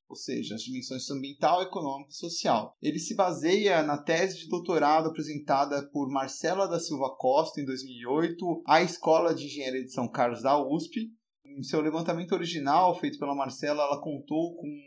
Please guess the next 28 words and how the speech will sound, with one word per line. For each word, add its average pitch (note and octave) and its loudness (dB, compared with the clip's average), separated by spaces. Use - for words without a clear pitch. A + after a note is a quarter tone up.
nove E3 2
grandes E3+ -2
domínios D#3+ -2
que - -14
são D3 -6
assuntos D#3+ -8
gerais D#3 2
a D#3+ -8
respeito D3 -12
da C#3 -6
mobilidade, D3+ -2
sendo F#3 -6
que - -20
cada G3+ 0
domínio G3 -4
corresponde G3+ -2
a F#3+ -4
um F#3 -8
conjunto F#3 -6
de E3 -10
indicadores D#3+ -4
capazes F3 2
de - -16
calcular E3+ 2
e D#3 -8
observar D#3+ 2
o D#3 2
desempenho E3+ -4